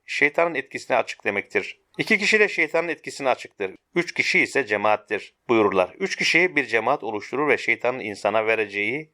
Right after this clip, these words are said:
etkiyi en aza indirir. Eskilerin eskimeyen şu sözleri ne güzeldir. "Bana arkadaşını söyle, sana kim olduğunu söyleyeyim. Üzüm üzüme baka baka kararır.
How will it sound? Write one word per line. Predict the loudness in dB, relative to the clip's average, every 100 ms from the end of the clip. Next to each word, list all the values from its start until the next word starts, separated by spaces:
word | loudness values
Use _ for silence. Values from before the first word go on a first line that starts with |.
| _ _ _ 0
etkiyi | 0 _ -2 -2
en | 0 -2
aza | -2 -2 0 0
indirir. | 0 -2 -2 -2 -8 -14 -20 -20 -20 _ 2
Eskilerin | 2 2 2 4 2
eskimeyen | -2 -6 -4 0 2 0 -8
şu | -10 -2
sözleri | 2 2 2 2 2
ne |
güzeldir. | -4 0 0 0 -8 -10 -20
"Bana | 2 2 4
arkadaşını | 2 0 -2 -2 -4 -8
söyle, | 0 0 2
sana | 0 0 0
kim | -2 -2
olduğunu | 0 0 -2
söyleyeyim. | 0 0 0 -2 -2 -8 _ _ _ _ _ _ _
Üzüm | 0 2 0
üzüme | 0 0 2
baka | 0 0 -2
baka | -2 -4
kararır. | -2 2 2 0 -8 -16